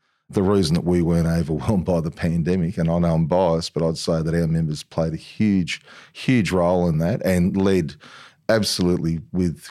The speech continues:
great vigour by Doctor Kerry Chan. I mean, she's an inspiration to everyone,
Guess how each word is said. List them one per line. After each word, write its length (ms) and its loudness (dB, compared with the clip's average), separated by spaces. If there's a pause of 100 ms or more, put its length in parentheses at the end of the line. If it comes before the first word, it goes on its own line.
great 280 0
vigour 320 -2
by 220 -2
Doctor 320 -6
Kerry 280 -4
Chan. 400 -2
I 60 -4
mean, 160 -2
she's 360 -2
an 80 -2
inspiration 800 -2 (440)
to 280 0
everyone, 680 -2